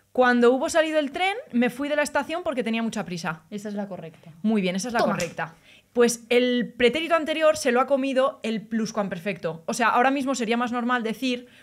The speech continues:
Speaker 1: cuando había salido el tren o incluso
Speaker 2: Cuando
Speaker 1: el
Speaker 2: hubo
Speaker 1: pretérito
Speaker 2: si-
Speaker 1: perfecto simple cuando salió el tren.
Speaker 2: Eso, eso. Cuando salió el
Speaker 1: Exactamente.
Speaker 2: tren. Ah.
Speaker 1: Muy bien. Vamos con el futuro <laughs> simple de subjuntivo.
Speaker 2: Vale.
Speaker 1: Quien escuchare este episodio dentro de cien años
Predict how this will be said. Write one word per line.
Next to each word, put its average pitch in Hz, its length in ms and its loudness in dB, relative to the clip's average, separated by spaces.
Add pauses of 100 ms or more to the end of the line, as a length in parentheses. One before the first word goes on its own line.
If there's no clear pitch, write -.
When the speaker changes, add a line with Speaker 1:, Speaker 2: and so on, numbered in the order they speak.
(160)
Speaker 1:
cuando 240 760 4
había 233 360 2
salido 240 300 0
el 240 100 -2
tren 254 360 -4 (200)
o 226 180 2
incluso 233 600 0
Speaker 2:
Cuando 202 180 2
Speaker 1:
el 202 60 4
Speaker 2:
hubo 190 40 6
Speaker 1:
pretérito 214 220 2
Speaker 2:
si- 240 80 -4
Speaker 1:
perfecto 226 320 -8
simple 240 680 -4 (140)
cuando 208 220 -6
salió 190 280 -2
el 180 100 -4
tren. 180 140 -2
Speaker 2:
Eso, 180 160 -4
eso. 165 380 -6
Cuando 180 200 -4
salió 185 200 0
el 196 40 2
Speaker 1:
Exactamente. 190 400 -2
Speaker 2:
tren. 196 160 -14
Ah. 214 560 -10
Speaker 1:
Muy 208 160 0
bien. 156 220 -10 (120)
Vamos 285 220 -2
con 370 160 -2 (400)
el 247 240 4
futuro 311 480 -2
<laughs> - 80 -2
simple 339 880 0
de 311 60 4
subjuntivo. 202 920 0
Speaker 2:
Vale. 180 200 -2 (760)
Speaker 1:
Quien 262 200 4
escuchare 262 640 4
este 214 160 0
episodio 240 560 2
dentro 233 280 2
de 240 140 6
cien 262 220 0
años 254 400 0